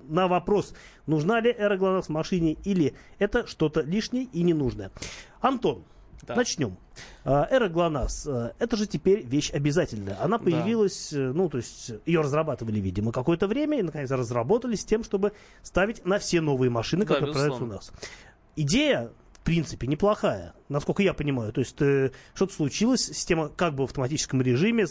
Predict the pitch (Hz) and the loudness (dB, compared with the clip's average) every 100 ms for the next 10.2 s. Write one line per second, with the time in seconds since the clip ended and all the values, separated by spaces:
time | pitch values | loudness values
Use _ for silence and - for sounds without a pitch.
0 | - 135 131 120 - 123 160 214 214 135 | -4 -2 0 -2 -4 -2 0 0 0 -2
1 | 123 147 143 - 117 - 214 214 202 196 | 0 0 -2 -4 -8 -2 0 2 0 -2
2 | - - - - - 120 139 147 131 127 | -6 -20 -20 -18 -8 -2 -2 0 0 2
3 | 135 123 113 127 123 123 143 247 - 202 | 0 -2 -4 -6 -2 -2 2 0 0 -2
4 | - 123 104 85 - - - - - 117 | -2 -4 -4 -8 -12 -14 -20 -20 -6 -2
5 | 120 113 - - 196 247 - 190 - 117 | 0 -2 -4 -2 -2 -2 -2 -2 -2 -6
6 | 95 - - - - 170 127 147 165 220 | -6 -16 -20 -20 -6 -6 -2 -2 -4 -6
7 | - 214 180 107 110 147 131 127 143 - | -6 -4 -2 -4 -6 -8 -8 -6 -8 -8
8 | 123 127 110 - - - 147 139 - 117 | -10 -10 -8 -10 -10 -6 -4 -4 -6 -4
9 | 117 180 113 120 135 143 151 175 139 143 | -2 -2 -2 -4 -4 -6 -4 -2 -2 -2
10 | 131 107 | -4 -6